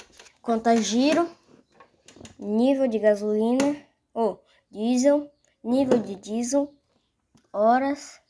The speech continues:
tá, dezoito, de, cento e dezoito, oito quaren-, quarenta e nove e oito. Aqui tá o, o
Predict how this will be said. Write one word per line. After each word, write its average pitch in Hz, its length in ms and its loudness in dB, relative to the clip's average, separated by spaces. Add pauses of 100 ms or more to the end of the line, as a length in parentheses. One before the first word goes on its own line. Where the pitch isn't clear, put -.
(1900)
tá, 233 220 -2
dezoito, 247 800 -4 (180)
de, 269 680 -4
cento 285 360 -4
e 254 80 -4
dezoito, 254 800 -4 (560)
oito 254 280 -6 (100)
quaren-, 254 320 -2 (880)
quarenta 262 460 -8
e 254 40 -6
nove 247 540 -2
e 247 80 0
oito. 190 420 -8 (4000)
Aqui 214 240 -2
tá 254 180 0
o, 226 220 -6
o 247 80 -4